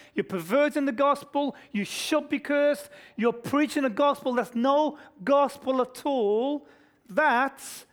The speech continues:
Galatians. The book summed up, and certainly chapter one. We read those very words. We'll look at them together shortly. And Paul's point is simply this,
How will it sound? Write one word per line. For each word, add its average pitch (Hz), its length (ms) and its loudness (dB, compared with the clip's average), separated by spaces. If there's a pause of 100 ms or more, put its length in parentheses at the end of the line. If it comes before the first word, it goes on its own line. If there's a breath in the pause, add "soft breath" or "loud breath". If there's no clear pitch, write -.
(200 soft breath)
Galatians. 247 1120 0 (640)
The - 80 -2
book - 280 -2
summed 294 340 0
up, 311 220 0 (280 loud breath)
and 196 120 -2
certainly 262 680 -2
chapter - 440 -4
one. 214 300 -2
We 202 100 -2
read 220 160 0
those 220 200 0
very 214 200 -2
words. 208 260 -2
We'll 196 140 -6
look 208 220 -4
at 208 60 -2
them 202 180 -4 (280 loud breath)
together 196 460 0 (220 loud breath)
shortly. 269 760 -2
And 185 160 -4
Paul's 269 380 -2
point 233 400 -4
is 214 100 -6
simply 269 540 -6
this, 175 500 -6